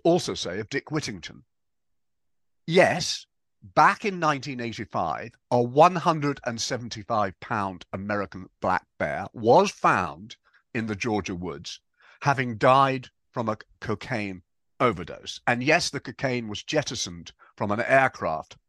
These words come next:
by drug smugglers. But that's it. The rest is all invention.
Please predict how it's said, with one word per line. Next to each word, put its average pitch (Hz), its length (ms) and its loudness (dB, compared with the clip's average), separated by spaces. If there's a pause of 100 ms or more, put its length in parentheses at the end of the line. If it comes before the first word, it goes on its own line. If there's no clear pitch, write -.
(200)
by 101 280 4 (200)
drug 104 340 -2 (280)
smugglers. 73 560 -12 (280)
But 120 100 2
that's 175 260 0
it. - 280 -10 (480)
The 135 100 4
rest 143 440 0 (100)
is 120 160 -4
all 139 460 6
invention. 104 600 -6